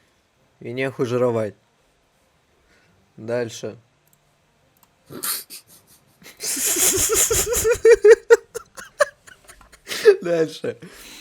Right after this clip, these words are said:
Е, я взяв результати ігор кланів. Е,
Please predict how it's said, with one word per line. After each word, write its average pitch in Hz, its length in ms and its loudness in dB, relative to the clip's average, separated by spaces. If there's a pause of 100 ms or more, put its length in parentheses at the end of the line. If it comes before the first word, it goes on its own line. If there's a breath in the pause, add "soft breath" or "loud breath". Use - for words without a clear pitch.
(300 loud breath)
Е, 123 560 -2
я 131 580 -2 (140)
взяв 131 640 -4 (1300 soft breath)
результати 131 640 -6
ігор 135 280 0
кланів. 117 420 -6 (1300 loud breath)
Е, 117 680 -6